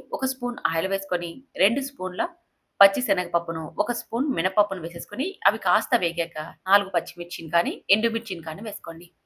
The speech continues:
ఎండుమిర్చి అయితే టేస్ట్ చాలా బాగుంటాయండి. తినగలిగే కారం బట్టి ఎండుమిర్చిని, నాలుగు వెల్లుల్లి రెబ్బలను,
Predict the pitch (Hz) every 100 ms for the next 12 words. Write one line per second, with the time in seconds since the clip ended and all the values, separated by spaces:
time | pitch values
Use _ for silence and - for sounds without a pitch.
0 | _ - - 220 262 294 - 220 233 -
1 | 185 - 233 - 170 180 180 175 175 175
2 | 185 415 - - _ 214 208 202 196 190
3 | 180 180 180 - 170 170 175 175 - 160
4 | 156 - 208 214 175 180 170 160 160 156